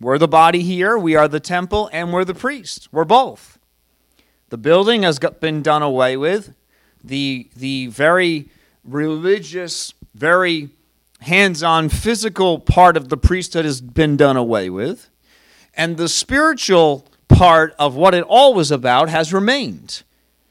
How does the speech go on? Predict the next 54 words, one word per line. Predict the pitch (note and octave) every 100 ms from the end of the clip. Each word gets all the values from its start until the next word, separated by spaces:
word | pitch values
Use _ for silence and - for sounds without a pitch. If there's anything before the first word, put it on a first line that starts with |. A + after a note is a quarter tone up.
| _ _ _
which | A#2 C#3 D#3+
is | E3+
about, | F3+ F3
is | F3+ F#3
what? | F3+ D#4 E4+ - _ -
It | D#3+
was | F3 F3+ C3+
really | E3+ B3+ C4+
just | F3 F3+
about | F#3+ E3 D3 G#2+
God's | C3 D#3+ C4+ -
presence | - C3+ A#2+ C3+ E3+ F#3
being | A#2+ D3+ D#3+ G3+
with | A3 A3
people. | C#4+ G4 - G#2 E2 _
I | C#3+
mean, | G3 G#3
very | E3+ F#3 B3 F#4
simply, | - E3 C3+ C#3+ E3 G#3+
it | A3+
was | F3+
just | B2 E3 A3
about | C4+ E3 C#3 F3 B2+
being | D3 D#3 F#3
with | G#3 G3+
God. | A3 C4+ - - _ _ _ _ _ -
And | C#3
so | D3+
you | F#3 F3+
had | F#3+
a | E3+
system | - A#3+ C4 - F#3+
in | D#3 C#3+
place, | C#3+ C#3+ F#3+ G#3+
you | D#3
had | B2+
a |
building, | A2+ A2 C3+ C3 D#3 A#3 B3+ - -
so | - D3
people | - D3+ D3+
could | C3 C#3 A2
go | C3 D3+
to | F3+ G3+
a |
place | G3+ D3+ C3 D3 D3
to | C#3+
meet | C3 B2+ G#2
God, | A2 B2 F#3+ -
and | E3 F3+
you | F3+
had | F#3+ E3+ -
people | C4 D4 - F3 D3+
in | D#3 D3
place | - C#3 C3+ F#3 C4 -